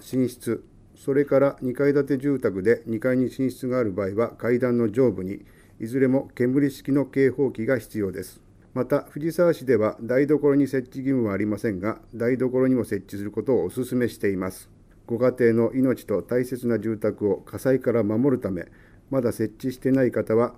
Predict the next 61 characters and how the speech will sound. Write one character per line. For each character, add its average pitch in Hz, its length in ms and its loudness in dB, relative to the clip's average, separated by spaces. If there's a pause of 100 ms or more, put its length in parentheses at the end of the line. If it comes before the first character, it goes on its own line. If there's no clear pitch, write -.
え 107 200 0
ー、 - 20 -6
早 139 200 -2
期 - 80 -8
の 104 120 -2
設 98 240 -8
置 - 160 -4
を 147 60 4
お 101 120 -4
願 92 220 -2
い 85 40 -8
し 110 120 -10
ま 95 80 -6
す。 - 200 -20 (600)
ま 113 100 -4
た、 139 160 0
火 - 240 -8
災 170 260 2
予 170 80 6
防 160 200 4
キ 160 120 -2
ャ 160 60 6
ン 165 80 4
ペ 170 140 2
ー 165 40 6
ン - 40 2
会 170 180 4
場 131 160 4
で 104 100 2
は、 92 220 -2 (180)
家 117 180 0
庭 160 140 8
防 156 180 6
火 156 100 2
推 156 220 0
進 156 240 0
と 110 80 -2
い 104 40 2
う 98 60 0
方 104 240 -2
々 92 240 -4
も 104 160 -4
一 104 120 -8
緒 113 120 -4
に 110 280 -2 (240)
広 127 220 2
報 95 140 -2
し - 80 -12
て 101 140 -8 (200)
い 101 80 -20
た 104 140 -2
だ 101 100 0
い 95 80 -2
て - 80 -6
お 98 80 0
り 107 80 0
ま 113 140 0
す - 120 -12
が、 104 200 -4 (340)
現 156 240 6
在、 104 220 0